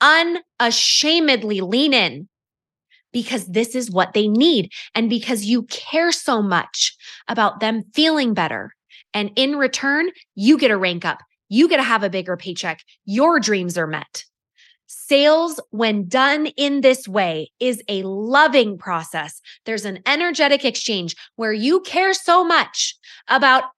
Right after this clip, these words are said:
asking and being interested in someone other than yourself, and then talking them through all of these things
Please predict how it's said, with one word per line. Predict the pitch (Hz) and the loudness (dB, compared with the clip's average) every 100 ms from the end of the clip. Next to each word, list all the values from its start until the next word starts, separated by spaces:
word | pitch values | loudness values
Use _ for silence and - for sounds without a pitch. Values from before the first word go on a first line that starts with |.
| _ | _
asking | 294 381 466 - 339 277 269 | 4 6 4 -2 -4 -2 -2
and | 269 | -4
being | 302 285 262 - | -4 -4 -4 -2
interested | 415 494 339 320 277 214 | 0 0 -2 -2 -2 0
in | 254 254 | -2 -4
someone | - 320 311 302 - | -2 -2 0 0 2
other | 294 370 427 427 | 4 6 6 2
than | 370 370 | 2 -2
yourself, | 359 349 - 269 202 170 _ _ - - - | -2 -4 0 2 2 -2 _ _ -20 -20 -6
and | 294 294 | -4 -2
then | 302 294 | -2 -4
talking | - 339 392 392 370 339 | 0 4 4 2 -4 -2
them | 320 302 | -4 -4
through | 302 320 349 294 | -8 -4 -2 0
all | - 302 330 | 6 8 8
of | 349 294 | 4 -2
these | 320 - | -6 -4
things | 294 208 180 | -6 -6 -8